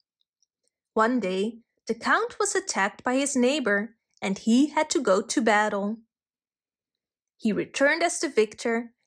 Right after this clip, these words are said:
and in his company he had brought Count Siegfried, who had saved his life. Count Siegfried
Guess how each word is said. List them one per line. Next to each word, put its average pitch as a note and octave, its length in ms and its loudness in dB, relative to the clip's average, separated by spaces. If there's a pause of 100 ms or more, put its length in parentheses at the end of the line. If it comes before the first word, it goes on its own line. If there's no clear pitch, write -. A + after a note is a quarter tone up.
(120)
and C4+ 120 -2
in G#4 160 0
his A4+ 240 0
company A3 680 -2 (180)
he - 140 -4
had F3 180 -4
brought G#3+ 420 0
Count G#3+ 360 -4
Siegfried, A3 680 -2 (420)
who F#4+ 80 0
had G4 160 0
saved A3 400 0
his A#3+ 220 -2
life. G#3 480 -2 (1160)
Count G#3 220 -2
Siegfried A3+ 600 -2